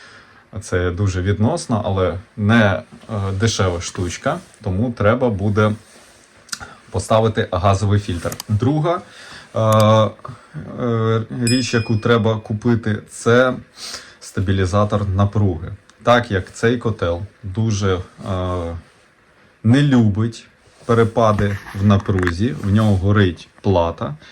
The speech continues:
тому треба ставити стабілізатор напруги. Він мені показав, який краще купити, але я зараз подумаю, це краще купити, коротше, чисто на нього чи на весь будинок. Тому що при ньому, як був елек-, ну, електрик, кажу,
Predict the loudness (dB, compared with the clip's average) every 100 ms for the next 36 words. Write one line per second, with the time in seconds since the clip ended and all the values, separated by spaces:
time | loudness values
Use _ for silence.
0 | -12 -4 -2 0 0 -2 -2 -2 0 -2
1 | -4 -8 -10 -6 -2 2 2 0 -2 -6
2 | -6 -6 -6 -8 -10 -10 -2 2 4 2
3 | -2 -6 -6 -2 -2 0 -2 -2 -4 0
4 | 0 0 -6 -4 -2 -2 -2 -6 -6 -16
5 | -16 -2 2 4 6 6 4 2 0 -2
6 | -4 -2 -2 -2 -6 -10 _ -8 -2 2
7 | 2 2 -4 -6 -2 -2 0 -4 -4 -4
8 | -2 -4 -4 -6 -4 -2 -2 0 -2 0
9 | 2 4 4 2 0 -4 -6 -10 -6 -4
10 | 0 0 0 0 -2 0 0 -2 -10 -16
11 | -20 _ 0 0 0 -2 -2 -2 0 0
12 | -2 -4 -4 -8 -14 -20 -12 -4 -2 0
13 | 2 2 0 -2 -4 -4 0 4 4 2
14 | -2 -8 -6 -8 -6 -8